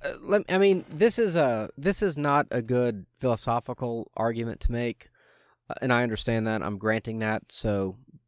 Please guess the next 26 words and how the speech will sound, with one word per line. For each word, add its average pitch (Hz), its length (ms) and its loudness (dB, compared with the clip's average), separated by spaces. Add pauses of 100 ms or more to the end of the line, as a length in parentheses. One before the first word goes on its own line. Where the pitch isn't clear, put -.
(100)
um, 92 440 -2 (720)
but - 140 2
for 196 180 2
example, 180 760 0
one 170 280 2
of 254 60 -4
the, 196 200 0
one 170 180 4
of 233 60 0
the 190 80 2
concerns 139 540 2
I 95 60 0
think, 82 340 -4
like, 107 240 0
people 117 260 -2
like 104 180 2
me 110 200 0
would 95 160 -2
have 107 320 0
is 90 120 -6
that 92 240 -2 (720)
if, 226 440 4 (120)
if 220 280 6
there 156 180 2
are 135 160 4
not 113 340 0